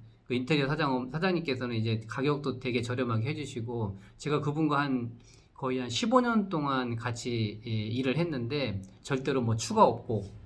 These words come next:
예, 그리고 뭐 신경을 많이 써주시기 때문에 저는 믿고 맡기는 사장님이거든요. 그래서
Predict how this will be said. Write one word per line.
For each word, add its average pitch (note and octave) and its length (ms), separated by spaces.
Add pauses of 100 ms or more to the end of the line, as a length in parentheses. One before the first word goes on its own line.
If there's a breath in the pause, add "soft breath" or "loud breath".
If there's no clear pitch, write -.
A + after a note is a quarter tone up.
(560)
예, A#2 120
그리고 A#2+ 240
뭐 G#2+ 280
신경을 A3 380
많이 A#2+ 200
써주시기 F#3+ 540
때문에 A2+ 480
저는 A2+ 240
믿고 D3 300
맡기는 A2+ 540
사장님이거든요. A2+ 880
그래서 C3 420